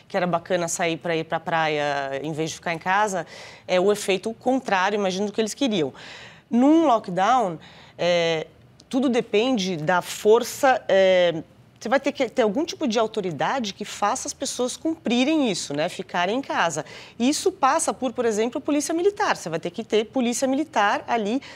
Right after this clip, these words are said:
garantindo que as pessoas, vai ter que ter algum tipo de multa. E eu não sei se isso é politicamente factível nesse momento. Eu não sei se,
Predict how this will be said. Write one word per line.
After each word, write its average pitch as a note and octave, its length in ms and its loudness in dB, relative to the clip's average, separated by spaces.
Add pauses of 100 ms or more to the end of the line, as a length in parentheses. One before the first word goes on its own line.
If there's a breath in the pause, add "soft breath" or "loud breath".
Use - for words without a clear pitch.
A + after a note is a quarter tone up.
(140 loud breath)
garantindo A#3+ 460 2
que - 40 -4
as - 80 0
pessoas, - 380 0 (180 loud breath)
vai F#3 120 2
ter G#3 100 0
que G3+ 80 -14
ter G3+ 120 4
algum F#3+ 220 2
tipo G3+ 280 -6
de F3+ 120 0
multa. C4 540 2 (300 loud breath)
E C#4 40 0
eu D4 60 4
não G4 100 2
sei D#4+ 280 0
se - 180 -6
isso A3+ 540 -2
é B3 120 0
politicamente B3+ 920 -4
factível C#4 560 -2
nesse C#4+ 200 -2
momento. A#3 560 -2
Eu D#3 120 -2
não E3+ 80 -4
sei C4 240 0
se, A#3+ 280 -2